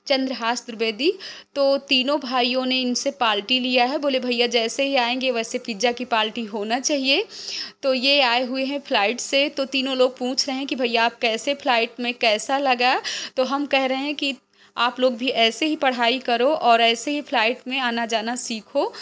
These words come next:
तो होता है गाइस, बच्चों की बहुत खुशी होती। और यहाँ पर एक रात ये रुके हैं और सुबह सुबह निकल लिए हैं अतर्रा के लिए, और यहाँ से एसी बस जाती है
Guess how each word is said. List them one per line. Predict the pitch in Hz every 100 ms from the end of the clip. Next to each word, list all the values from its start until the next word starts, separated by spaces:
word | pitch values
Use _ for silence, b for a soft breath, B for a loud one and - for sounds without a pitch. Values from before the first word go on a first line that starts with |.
| B B B
तो | 254 240
होता | 247 302 302
है | 320 302
गाइस, | 262 262 269 240
बच्चों | 247 - 277
की | 269
बहुत | 233 233 254 262
खुशी | - 240 254
होती। | 247 233 233
और | 240 240
यहाँ | 240 220 254 262 254
पर | 262
एक | 220 269 302
रात | 254 247 247
ये | 254
रुके | 233 208 254
हैं | 269 277 - B B B
और | 247
सुबह | - 254 269
सुबह | 262 254
निकल | 247 240 240
लिए | 240 240 240
हैं | 247 294
अतर्रा | 262 254 233 240
के | 240 240
लिए, | 226 233 403 - B B
और | 254
यहाँ | 269 262 285
से | 285
एसी | 285 254 247 277
बस | 247 254 -
जाती | 233 226 294 311
है | 269 294